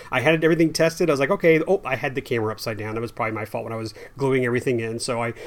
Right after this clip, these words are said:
took the camera off, I flipped it upside down, and I started screwing it in. Well, the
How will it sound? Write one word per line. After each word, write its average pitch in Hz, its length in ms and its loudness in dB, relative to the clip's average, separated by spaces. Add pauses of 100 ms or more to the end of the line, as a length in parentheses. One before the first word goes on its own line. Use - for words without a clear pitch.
(160)
took 165 160 -2
the 170 60 -10
camera 156 340 4
off, 143 140 2
I 135 60 2
flipped 156 320 0
it 147 80 -4
upside 147 260 -2
down, 139 200 2
and 131 80 2
I 123 40 0
started 135 240 -2
screwing 131 360 -2
it 131 60 0
in. 147 140 4
Well, 127 140 -2
the 123 160 -6